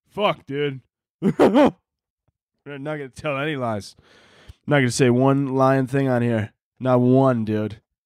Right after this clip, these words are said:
Not one fucking thing. There's no way. I'm not gonna, I'm not gonna, not gonna lie to anybody on here. This is the truth. This is Truth Social, man. This is the only <laughs> place for real news. Anyways, you get what I'm saying. It's ridiculous. It's funny.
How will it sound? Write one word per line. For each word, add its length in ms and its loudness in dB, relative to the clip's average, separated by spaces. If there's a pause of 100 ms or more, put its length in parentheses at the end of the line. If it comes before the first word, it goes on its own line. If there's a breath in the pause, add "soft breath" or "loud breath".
(140)
Not 160 -6
one 340 -4
fucking 360 -6
thing. 420 -2
There's 180 -6
no 220 4
way. 320 0 (420)
I'm 40 -8
not 120 0
gonna, 220 -2 (100)
I'm 80 -2
not 120 2
gonna, 100 0
not 160 0
gonna 140 0
lie 160 4
to 40 2
anybody 360 0
on 120 -4
here. 240 -6 (400 soft breath)
This 120 -6
is 60 -12
the 60 -6
truth. 680 -2 (440)
This 100 -8
is 80 -10
Truth 380 -2
Social, 440 0
man. 320 -6 (540)
This 100 -6
is 60 -12
the 100 2
only 200 2
<laughs> 20 -10
place 520 0
for 220 2
real 300 4
news. 540 0 (580 soft breath)
Anyways, 760 2
you 120 -4
get 140 4
what 100 2
I'm 100 -2
saying. 400 -6
It's 180 -6
ridiculous. 540 0
It's 120 -8
funny. 420 -2